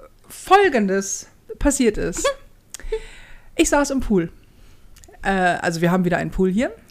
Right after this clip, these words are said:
Speaker 1: Und diesmal machen wir es richtig. Und, äh, alle, schon, die schon länger dabei sind beim Ponyhof Mittelfinger, wissen, das war schon mal ein Desaster. Diesmal ist es besser.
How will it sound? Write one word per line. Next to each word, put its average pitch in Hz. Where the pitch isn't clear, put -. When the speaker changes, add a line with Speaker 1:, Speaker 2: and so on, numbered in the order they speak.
Speaker 1:
Und 180
diesmal 175
machen 170
wir 165
es 165
richtig. 233
Und, 180
äh, 170
alle, 165
schon, 170
die 175
schon 170
länger 196
dabei 185
sind 175
beim 165
Ponyhof 170
Mittelfinger, 165
wissen, 156
das 143
war 143
schon 160
mal 147
ein 160
Desaster. 190
Diesmal 165
ist 151
es 151
besser. -